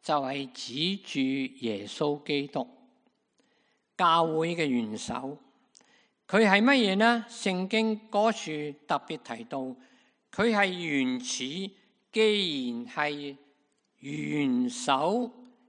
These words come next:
就係由佢開始。如果耶穌基督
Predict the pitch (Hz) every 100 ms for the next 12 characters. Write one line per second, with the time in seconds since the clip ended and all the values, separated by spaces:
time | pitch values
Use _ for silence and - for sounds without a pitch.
0 | _ 156 139 135 135 139 135 143 131 110
1 | 101 101 - - 127 135 - 160 143 131
2 | - 196 117 - _ _ _ - 160 170
3 | 247 269 175 147 139 233 226 226 226 220